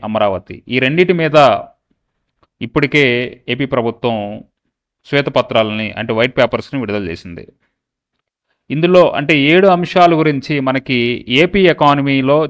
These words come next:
చాలా ఇంపార్టెంట్ అనమాట. ఏపీ ఎకానమీలో మినిమం ఈ ఏడు అంశాల మీద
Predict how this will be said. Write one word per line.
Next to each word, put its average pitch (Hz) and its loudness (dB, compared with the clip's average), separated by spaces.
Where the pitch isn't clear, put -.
చాలా 139 6
ఇంపార్టెంట్ 127 0
అనమాట. 92 -6
ఏపీ 151 0
ఎకానమీలో 135 0
మినిమం 135 0
ఈ 123 -2
ఏడు 160 6
అంశాల 147 2
మీద 127 0